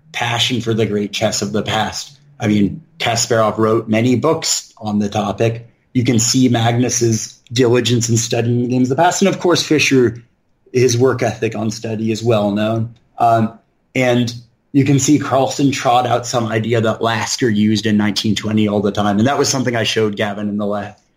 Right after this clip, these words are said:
in our most recent lesson, was I walked him through some old games and showed sort of how some more modern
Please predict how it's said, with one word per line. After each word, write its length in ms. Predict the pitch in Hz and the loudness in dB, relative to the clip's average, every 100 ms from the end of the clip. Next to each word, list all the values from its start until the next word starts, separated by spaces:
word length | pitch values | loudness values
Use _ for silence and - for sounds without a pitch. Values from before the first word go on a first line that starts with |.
| - | -2
in 100 | 110 | 0
our 100 | 107 | 2
most 280 | 107 104 113 | 2 2 0
recent 300 | 101 104 - | 0 -2 -2
lesson, 380 | 104 - 101 | -2 -2 -2
was 320 | 98 98 - _ _ - | -2 -2 -6 _ _ -2
I 120 | 117 | 2
walked 320 | 113 107 131 | 2 2 2
him 100 | 117 | 0
through 180 | 117 117 | 2 0
some 220 | 120 117 | 2 0
old 320 | 101 110 104 | 2 2 2
games 340 | 107 113 117 107 | 0 2 2 4
and 140 | 104 | 2
showed 460 | - 117 113 113 - _ _ - | 2 2 2 0 -4 _ _ -6
sort 260 | - 135 | 0 2
of 80 | 120 | 2
how 480 | 117 120 120 110 - _ _ | 0 2 2 0 -6 _ _
some 240 | - - 127 | -8 -2 0
more 220 | 123 123 | 2 2
modern 680 | 117 113 120 117 104 120 | 2 2 0 0 0 -4